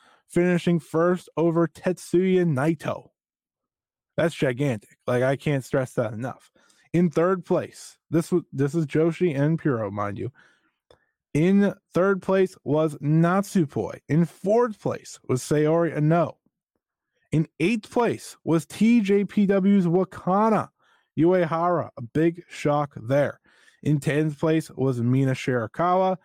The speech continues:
In eleventh, Unagi Sayaka. Twelfth, Starlight Kid.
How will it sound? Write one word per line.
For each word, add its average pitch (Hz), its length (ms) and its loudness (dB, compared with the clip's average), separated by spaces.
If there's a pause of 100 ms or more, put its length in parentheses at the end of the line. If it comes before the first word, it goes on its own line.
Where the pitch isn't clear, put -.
(200)
In 113 100 -4
eleventh, 147 460 0 (120)
Unagi 117 380 -2
Sayaka. 127 640 -4 (140)
Twelfth, 170 480 0
Starlight 113 580 -4
Kid. 185 340 0